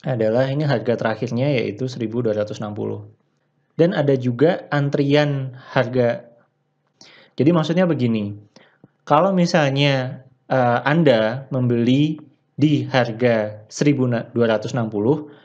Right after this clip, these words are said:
maka order Anda akan masuk di antrian beli.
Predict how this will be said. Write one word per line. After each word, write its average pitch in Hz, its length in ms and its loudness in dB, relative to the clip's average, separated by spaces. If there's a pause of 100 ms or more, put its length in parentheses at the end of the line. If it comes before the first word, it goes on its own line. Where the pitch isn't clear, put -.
(220)
maka 156 720 -2 (760)
order 135 320 2
Anda 139 320 0
akan 143 220 -2
masuk 135 580 -4
di 147 380 0
antrian 123 500 0
beli. 107 320 -4